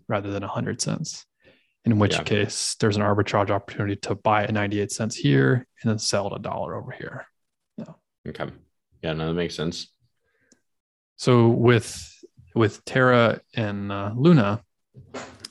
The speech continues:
Speaker 1: these algorithmic stable coins, um, that arbitrage is more finicky because your reserve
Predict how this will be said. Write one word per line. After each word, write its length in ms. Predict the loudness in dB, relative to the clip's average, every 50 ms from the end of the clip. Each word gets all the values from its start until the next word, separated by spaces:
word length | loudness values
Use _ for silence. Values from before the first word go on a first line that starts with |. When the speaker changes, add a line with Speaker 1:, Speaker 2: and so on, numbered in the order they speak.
| _ -4
Speaker 1:
these 220 | -2 -2 0 0 2
algorithmic 480 | 0 2 2 2 2 2 2 0 -2
stable 280 | -2 -4 -2 -2 -2 -6
coins, 600 | -6 -6 -8 -6 -6 -6 -6 -6 -6 -6 -6 -8 _ _ _ _ _ _ _ _ _ _ _ _ _ _ _ _ _ _ -20 -20 -20 -8 -2
um, 520 | 0 2 2 2 0 -2 -4 -4 -6 -6 -4 0
that 120 | 2 4 4
arbitrage 800 | 4 4 4 4 2 0 0 0 2 2 2 2 0 -2 -2
is 160 | -4 -6 -4
more 140 | -4 -6 -6
finicky 580 | -2 2 4 6 6 4 2 0 -2 -2 -2 -2
because 1000 | -2 -4 -4 -4 -4 -2 2 2 4 4 4 4 2 0 -2 -4 -6 -6 -8 _ _ _ _ _ _ _ _ _ _ _ _ _ _ -4
your 200 | 2 4 4 4
reserve 840 | 4 2 2 2 4 4 6 6 6 6 4 2 0 -2 -6 -14